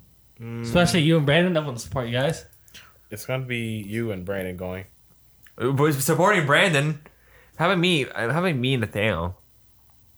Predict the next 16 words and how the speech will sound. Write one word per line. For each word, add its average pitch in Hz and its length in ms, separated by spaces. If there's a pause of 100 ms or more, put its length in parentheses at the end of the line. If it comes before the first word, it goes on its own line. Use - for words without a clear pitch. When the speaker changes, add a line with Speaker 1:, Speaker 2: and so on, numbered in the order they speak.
(120)
Speaker 1:
Or 175 140
just 170 140
send 104 160
Charles 107 300
alone. 98 320 (140)
Speaker 2:
Well, 165 100
you 202 160
can't 233 240
swim. 143 460
It, 147 80 (240)
it 247 80
wouldn't 254 320
work. 214 320 (360)
Speaker 1:
He's 120 200
the 127 80
lightest. 135 540